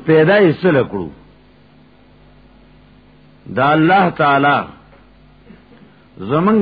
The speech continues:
د فساد او بی دینۍ ته څه ضرورت و؟ دنیا کې بغاوت ته حاجت و؟ که دا نه وي، نو د الله تعالی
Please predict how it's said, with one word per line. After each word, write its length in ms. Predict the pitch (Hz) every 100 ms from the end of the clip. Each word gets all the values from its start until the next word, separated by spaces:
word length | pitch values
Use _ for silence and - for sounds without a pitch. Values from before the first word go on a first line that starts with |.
| 190 160
د 20 | 151
فساد 420 | 156 143 165 175 165 -
او 80 | 156
بی 120 | 127 139 131
دینۍ 240 | 147 170 160
ته 80 | 147
څه 120 | 143 143
ضرورت 360 | 147 151 151
و؟ 80 | 143 147 - - _ _ _ _ _ _ _ - _ - - - _ _ _ _ _ _ _ - _ _ - - - _ _ _ - 90 101
دنیا 320 | 151 175 214
کې 280 | 208 190 160
بغاوت 420 | 156 147 156 180 180
ته 60 | 185 165
حاجت 320 | 165 165 160
و؟ 100 | 160 120 - _ _ - - - _ _ _ _ _ _ - _ _ _ _ _ _ _ _ _ _ _ _ _ _ _ _ _ _ _ _
که 100 | 139
دا 160 | 147 170
نه 160 | 160 175
وي، 200 | 208 135 - - _ _ _ _ _ _ - _
نو 80 | 120
د 80 | 135 -
الله 300 | 160 165 202 185 160
تعالی 360 | 156 151 156